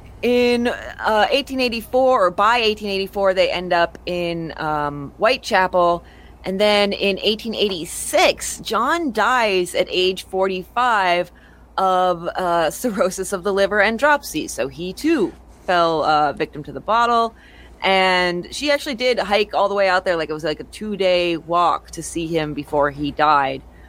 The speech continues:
Um, well, she saw him and then left. She didn't stick around for the death. Uh,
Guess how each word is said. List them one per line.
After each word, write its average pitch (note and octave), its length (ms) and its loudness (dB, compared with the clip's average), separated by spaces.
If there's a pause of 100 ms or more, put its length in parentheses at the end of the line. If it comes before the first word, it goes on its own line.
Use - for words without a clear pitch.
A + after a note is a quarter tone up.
(200)
Um, C#3 480 0 (180)
well, C#3+ 80 -8
she D3+ 140 -10
saw F#3+ 240 2
him E3 420 -2
and D3+ 160 -4
then C#3 140 -4
left. C3+ 280 -2
She - 140 -12
didn't B2+ 220 -8
stick - 260 -2
around C3 300 -2
for - 120 -8
the C#3 80 -2
death. A#2 280 -6 (200)
Uh, C#3+ 360 -2